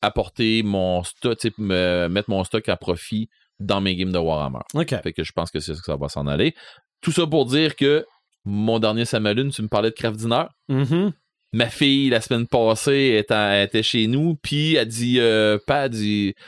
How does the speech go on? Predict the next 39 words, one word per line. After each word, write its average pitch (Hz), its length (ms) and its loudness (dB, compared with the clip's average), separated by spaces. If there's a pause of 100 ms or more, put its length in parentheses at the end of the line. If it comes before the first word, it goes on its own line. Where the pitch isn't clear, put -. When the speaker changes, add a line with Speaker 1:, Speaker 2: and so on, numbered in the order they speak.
(140)
Speaker 1:
moi, 104 140 -2
j'étais 107 140 -2
parti 120 460 -4
porter 110 280 -6
du 110 80 -10
stock, - 440 -4
euh, 92 440 2 (320)
chez - 160 -2
mes 107 120 2
parents 113 400 0
pour 104 200 -4
f-, - 220 -10
faire 131 140 2
une 127 60 0
histoire 120 220 -2
courte, - 140 0
j'étais - 160 0
pas 139 140 0
là 135 100 2
pour 139 120 0
le 120 60 -2
dîner. » 117 360 -2 (280)
Ma 110 140 2
fille, 139 220 2
a 120 60 2
dit, « 113 300 -2
Pa, 185 200 2
elle 143 60 -2
dit, 117 280 0
euh, 98 640 2 (480)
c'est 117 340 0
dégueulasse. » 104 760 2 (120)
J'ai 71 160 -12
dit, « - 180 -18
Qu'est-ce - 260 2
que 139 160 -2
t'as 208 120 2
fait 214 260 -2
là ? » 131 180 2